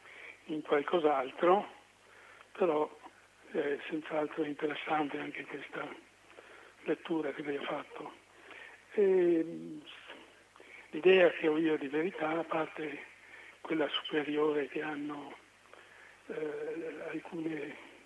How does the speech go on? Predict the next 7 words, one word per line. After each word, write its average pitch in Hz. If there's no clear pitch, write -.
dottrine 156
che -
non 139
c'entra 143
con 151
la 147
religione, 151